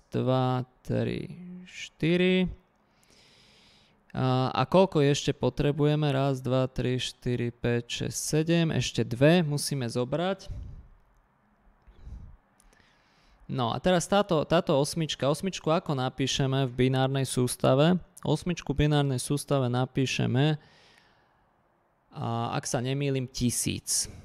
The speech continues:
Že ak sa mýlim, tak ma opravte, čiže musím napísať tisíc. A koľko mi zostáva, aby týchto zelených bolo deväť? Raz, dva, tri, štyri, päť, šesť, sedem,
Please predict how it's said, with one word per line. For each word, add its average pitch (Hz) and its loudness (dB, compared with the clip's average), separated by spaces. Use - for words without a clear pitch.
Že 135 2
ak - -6
sa 143 2
mýlim, 147 4
tak 151 4
ma 120 0
opravte, 131 4
čiže 135 2
musím 151 0
napísať 156 0
tisíc. 151 2
A 127 -2
koľko 185 4
mi 147 4
zostáva, 135 4
aby 131 2
týchto 135 0
zelených 131 4
bolo 127 8
deväť? 120 6
Raz, 143 4
dva, 135 4
tri, 135 2
štyri, 127 0
päť, 123 2
šesť, - -4
sedem, 117 0